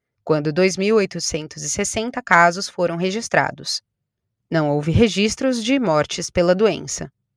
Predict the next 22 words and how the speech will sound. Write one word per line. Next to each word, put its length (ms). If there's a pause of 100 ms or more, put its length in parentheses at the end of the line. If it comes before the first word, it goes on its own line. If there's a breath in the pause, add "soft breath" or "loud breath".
(540)
No 120
sábado, 640
dia 260
vinte 220
e 40
sete, 600
a 100
Secretaria 640
Municipal 640
de 80
Saúde 520
de 100
Manaus 600
informou 440
que 120
a 60
capital 640
entrou 320
em 140
estado 520
de 140
alerta. 600